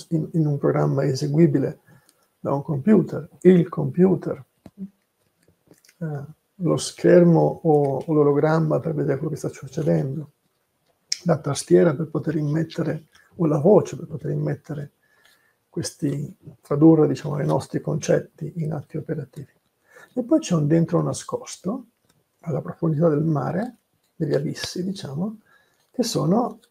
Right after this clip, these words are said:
i, in che modo dare forma alle idee che sono la nostra,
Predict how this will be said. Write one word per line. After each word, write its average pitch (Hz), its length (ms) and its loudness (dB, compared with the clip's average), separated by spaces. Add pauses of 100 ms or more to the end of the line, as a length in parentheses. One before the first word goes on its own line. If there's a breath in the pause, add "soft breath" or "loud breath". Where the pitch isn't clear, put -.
(580)
i, - 260 -6 (380)
in 196 260 2
che - 180 0
modo 185 580 0 (1500)
dare 185 200 6
forma 151 720 0
alle 151 340 2
idee 151 580 2 (1500)
che 156 180 0
sono 143 640 -2
la 156 80 -6
nostra, 135 680 -8